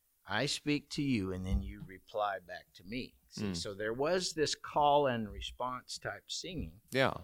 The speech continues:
Speaker 1: which comes from the Psalms,
Speaker 2: Yeah.
Speaker 1: which was done in the ancient church. <clears throat> All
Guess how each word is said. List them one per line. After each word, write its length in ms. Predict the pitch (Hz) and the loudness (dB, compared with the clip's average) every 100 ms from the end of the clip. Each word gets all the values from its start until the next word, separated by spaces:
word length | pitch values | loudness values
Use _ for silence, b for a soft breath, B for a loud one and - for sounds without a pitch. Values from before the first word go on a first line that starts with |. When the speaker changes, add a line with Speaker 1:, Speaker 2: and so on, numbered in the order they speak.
| - - | -14 -2
Speaker 1:
which 280 | 147 - | 0 0
comes 320 | - 175 190 180 | -2 0 0 -4
from 380 | - 165 180 | -2 0 0
the 60 | 185 | -2
Psalms, 760 | - 220 196 82 85 - - - _ | -2 2 2 0 -4 -8 -10 -16 _
Speaker 2:
Yeah. 320 | 104 98 151 - _ _ | 4 8 8 4 _ _
Speaker 1:
which 280 | 117 127 - | -2 -2 0
was 140 | 113 | -2
done 220 | 113 117 117 | 2 2 2
in 100 | 117 | 0
the 120 | 107 | 0
ancient 360 | 101 90 107 - | -2 -6 -12 -4
church. 460 | - 180 - - _ | 4 4 2 -10 _
<clears throat> 60 | |
All 480 | 240 285 220 120 - | 12 12 12 10 0